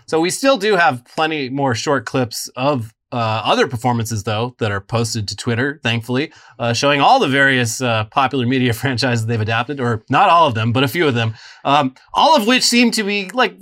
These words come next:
they very loosely fit the Easter theme, uh, mainly by featuring <laughs> laughable, bizarre crucifixions.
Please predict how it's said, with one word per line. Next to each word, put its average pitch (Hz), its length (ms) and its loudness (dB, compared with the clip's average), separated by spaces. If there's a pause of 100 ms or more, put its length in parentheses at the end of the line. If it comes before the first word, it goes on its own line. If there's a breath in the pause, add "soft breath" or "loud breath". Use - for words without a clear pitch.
(100)
they 208 140 -4
very 339 300 4
loosely 233 460 2
fit 220 220 0
the 190 160 -4
Easter 196 360 -2
theme, 202 360 0 (340 soft breath)
uh, 147 280 4
mainly 320 320 2
by 190 140 2
featuring 147 560 -2 (100)
<laughs> - 920 -14
laughable, 160 880 2
bizarre 165 460 4
crucifixions. 135 920 -2